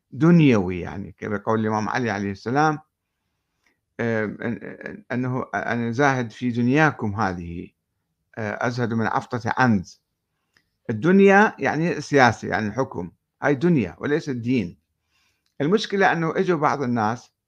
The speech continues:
في القرن الثاني الهجري حولوا ال-، الموضوع الديني أو المجال الديني، آه، آه، عفوًا، المجال المدني الدنيوي، حولوه إلى ديني، أضفوا عليه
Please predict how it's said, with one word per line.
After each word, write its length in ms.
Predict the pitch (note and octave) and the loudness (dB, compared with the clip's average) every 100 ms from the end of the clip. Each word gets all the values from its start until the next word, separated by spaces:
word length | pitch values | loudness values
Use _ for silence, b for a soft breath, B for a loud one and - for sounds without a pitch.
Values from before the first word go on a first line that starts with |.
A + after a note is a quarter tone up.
| _ _ _ _ _ | _ _ _ _ _
في 60 | |
القرن 320 | - - F#3+ | -6 -2 0
الثاني 440 | F#3+ - G3 G3+ C#3+ | -2 0 0 0 -2
الهجري 540 | A#2+ G#2+ G2+ G2+ G2+ _ _ _ _ _ _ _ _ _ _ | -4 -4 -4 -4 -8 _ _ _ _ _ _ _ _ _ _
حولوا 640 | - F#3 G#3+ A3 E3 C3+ A#2+ - - | -8 2 4 6 4 4 0 -6 -8
ال-، 380 | A#2 A2 - - _ _ - | -8 -8 -14 -20 _ _ -12
الموضوع 580 | B2 C3+ C3 D3 F#3+ - | -6 -4 -4 -2 -2 -2
الديني 640 | C#3 B2+ F#3 D#3+ C3 B2+ | -6 -4 -2 0 -2 -4
أو 220 | - A#2 | -4 -2
المجال 520 | A#2+ B2+ A#2+ E3 F#3+ | 0 -2 0 0 0
الديني، 720 | C3+ B2+ C#3 C3+ A#2 B2+ D3 _ _ _ _ _ _ _ _ _ _ | -2 -4 -2 0 2 0 -4 _ _ _ _ _ _ _ _ _ _
آه، 40 | C3+ | -6
آه، 460 | - - - A2+ G2+ | -4 -8 -8 -6 -4
عفوًا، 220 | C#3+ - B2+ | -4 -4 -6
المجال 520 | A2+ A#2 A2 C3+ C3 | -4 -6 -4 -4 -2
المدني 840 | B2+ B2+ D#3 C#3 A2 A2+ B2+ - G#2 | -2 -2 -2 0 0 0 -4 -8 -12
الدنيوي، 840 | G2 D3 D#3 A#2 G2+ G#2 A#2 B B B B | -6 -2 0 0 0 -2 -6 B B B B
حولوه 540 | - E3 F3 F#3+ A#3 | -4 2 4 6 4
إلى 200 | F#3 F3+ | 4 4
ديني، 400 | D3 D3 D3+ G#2 - | 4 2 2 2 -2
أضفوا 320 | D#3+ - C#3+ | -4 -4 0
عليه 540 | A#2 C3+ D#3+ F3 F#3+ | 0 0 -2 -2 -6